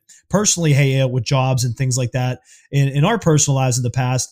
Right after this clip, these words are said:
Sometimes it's, it's, it's a terrible feeling to be fired or when something doesn't work out or you feel like, you know, you failed at something or wasn't successful. That opens up new doors and can sometimes, especially in hindsight, be the best thing that ever happened to you.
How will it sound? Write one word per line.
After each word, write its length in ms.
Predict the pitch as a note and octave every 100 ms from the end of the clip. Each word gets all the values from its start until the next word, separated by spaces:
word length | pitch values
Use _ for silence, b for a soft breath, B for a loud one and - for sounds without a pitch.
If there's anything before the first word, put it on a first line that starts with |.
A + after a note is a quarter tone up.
| B B B
Sometimes 580 | - A3 A#3+ A3+ G#3+ E3
it's, 180 | D3+ -
it's, 260 | D3+ -
it's 140 | D3 C#3+
a 40 |
terrible 360 | - B3+ C4 D#3+
feeling 340 | - F3+ F#3
to 60 | D#3+
be 120 | B2+
fired 580 | - D#3+ D#3+ D#3+ D#3 D3
or 80 |
when 140 | B2+ C3
something 340 | - D3+ D3+
doesn't 280 | C#3+ C#3 C#3
work 220 | C3+ B2
out 280 | C#3 C3+ C3+
or 100 | A#2+
you 100 | A#2+
feel 260 | A#2+ D3 C3
like, 280 | C3 A#2 _ B B
you 100 | C#3+
know, 100 | B2+
you 120 | A#2
failed 320 | A#2+ D#3+ D3+ D3
at 100 | -
something 340 | D3 C3 C3
or 100 | B2+
wasn't 260 | C3 B2+ A2+
successful. 680 | A2+ - - - C3 B2 B B B
That 180 | D#3 A3+
opens 320 | B3+ B3+ G#3
up 140 | F#3+ D3+
new 160 | F3+
doors 320 | D3+ G3+ F3+
and 100 | C#3+
can 120 | C#3+ B2+
sometimes, 680 | F#3+ A3+ G3+ E3+ D#3+ D3
especially 440 | D3 - F3+ - D3+
in 80 | B2+
hindsight, 640 | D3+ G3+ - C3+ C3+ B2+ B B
be 100 | G#3+
the 100 | A#3
best 220 | G#3+ A#3+ -
thing 140 | B3+
that 80 | A3+
ever 140 | F#3+
happened 340 | C#3 E3 D#3 A#2+
to 60 |
you. 200 | F2+ D#2